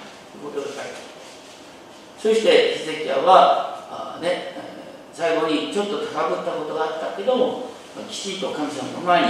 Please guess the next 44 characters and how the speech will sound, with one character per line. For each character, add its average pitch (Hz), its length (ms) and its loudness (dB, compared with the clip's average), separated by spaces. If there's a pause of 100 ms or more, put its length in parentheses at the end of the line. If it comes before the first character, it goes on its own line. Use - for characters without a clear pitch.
(520)
悔 135 140 -4
い - 40 0
改 135 300 2
め 127 120 -4
た - 100 -8
ん - 100 -8
だ - 60 -4
よ 220 300 0
っ - 20 -8
て - 60 -8
い - 20 -10
う - 40 -10 (120)
形 - 220 -10
で - 600 0
出 120 60 -8
て 107 100 -4
く - 40 -4
る。 - 60 -10 (1200)
で 226 160 8
も、 - 460 4
そ 175 180 -4
の 247 220 2
後、 - 640 6
ね、 - 380 -2
あ 131 140 0
の、 131 360 2 (1500)
三 180 320 2
十 139 120 2
一 135 160 -2
章 - 80 6 (420)
で、 135 400 2 (400)
え - 320 -10
ー、 - 240 -14
ご 95 60 -10
め 92 80 -10
ん - 20 -12
な - 40 -12
さ - 80 -10
い。 - 20 -12 (2000)
三 190 320 -2
十 - 240 0
三 190 240 0
章 - 140 -2
で - 80 -6